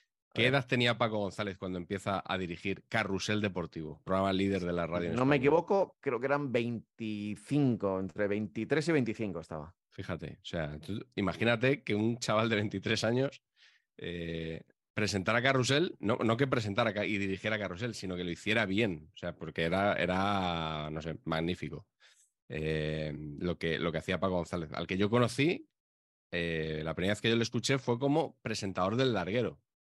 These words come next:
Speaker 2: Esto mucha gente puede que no lo sepa, que Paco González estuvo presentando El Larguero la temporada que De la Morena estuvo metido, eh, en la nevera por sus problemas con la dirección. Y recuerdo que la primera vez que yo escuché El Larguero, que sonó la sintonía y empezó Paco González a hablar,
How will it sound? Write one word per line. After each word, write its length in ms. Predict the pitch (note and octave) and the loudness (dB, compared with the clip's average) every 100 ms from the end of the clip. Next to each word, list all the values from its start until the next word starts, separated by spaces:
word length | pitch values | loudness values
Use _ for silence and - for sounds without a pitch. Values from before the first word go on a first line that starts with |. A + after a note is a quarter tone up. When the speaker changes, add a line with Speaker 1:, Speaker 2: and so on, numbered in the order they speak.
| _ _ | _ _
Speaker 2:
Esto 180 | - A2 | -6 -4
mucha 340 | A2 G#2 A2 | -2 -4 -2
gente 200 | A#2 B2 | 0 2
puede 160 | B2+ A#2+ | 2 2
que 60 | |
no 80 | F#2+ | 0
lo 60 | D#2+ | -2
sepa, 220 | B2 G2 | -4 -4
que 120 | E2+ | -4
Paco 260 | - F#2+ A2 | -4 -2 0
González 380 | A2 A#2 A#2+ A#2 | -2 -2 -2 -4
estuvo 300 | - A#2+ A#2 | -4 -4 -4
presentando 520 | A2+ G#2+ G2 G#2+ G#2 | -6 -6 -4 -2 0
El 80 | G2+ | 2
Larguero 460 | G2 G#2+ A#2+ D#3+ _ _ _ _ _ | 2 0 -2 -6 _ _ _ _ _
la 180 | G2 F2+ | -6 -4
temporada 520 | F#2+ F2+ F2 F#2+ G#2+ | -4 -2 -2 0 0
que 120 | A2+ | 2
De 80 | A2 | 0
la 100 | G#2+ | 0
Morena 360 | G#2 G#2 A2 B2 | 0 -2 0 -2
estuvo 340 | - A2 G#2 | -4 -6 -4
metido, 460 | A2 F#2 A2 A#2 G#2+ | -6 -6 -4 -2 -2
eh, 880 | F2+ E2+ D#2+ D#2 D2+ D2 C#2+ D2 - | -2 -4 -6 -8 -10 -10 -12 -16 -12
en 160 | E2+ | -6
la 100 | E2 | -2
nevera 400 | D#2 E2 G2 G#2+ - _ _ _ _ _ _ | 0 0 0 -2 -8 _ _ _ _ _ _
por 140 | F#2+ F2 | -6 -4
sus 220 | F#2 - | -6 -4
problemas 440 | D#2+ F2 F#2 F#2 | 0 2 2 0
con 460 | - F2+ E2+ E2+ E2 | -2 -2 0 0 -2
la 80 | D#2+ | -2
dirección. 680 | D#2+ D#2 - G2+ G#2+ - _ _ _ _ _ _ _ - | -2 -4 -2 -2 -2 -8 _ _ _ _ _ _ _ -4
Y 100 | G#2 | -2
recuerdo 460 | F#2 G2+ B2 C#3+ | 0 4 4 4
que 240 | C#3+ C3+ C#3+ | 4 2 2
la 220 | G#2+ G2 | 0 0
primera 300 | G2+ G2+ B2 | 0 2 4
vez 200 | C3+ A#2+ | 2 -2
que 120 | A2 | -4
yo 60 | A2 | -4
escuché 500 | - A#2 - G2 F#2 | -6 -8 -4 -2 -2
El 80 | F2+ | -2
Larguero, 420 | F2 G2 B2 E3 | -4 -4 -4 -4
que 140 | G2 | -6
sonó 240 | - F#2 F#2+ | -6 -4 -2
la 80 | |
sintonía 1000 | G2 G#2 F#2+ F#2 G#2 G#2 G2 G2 F#2+ F#2 | -2 -4 -2 -2 0 0 0 0 -2 -2
y 200 | F#2+ F#2 | -4 -6
empezó 340 | F#2 F2+ - F#2 | -6 -6 -6 -2
Paco 240 | F#2+ F#2 | -2 0
González 400 | F#2 F2 F#2 F2+ | -2 -2 -2 0
a 60 | F#2 | 0
hablar, 320 | G2+ A#2 - | 0 0 -2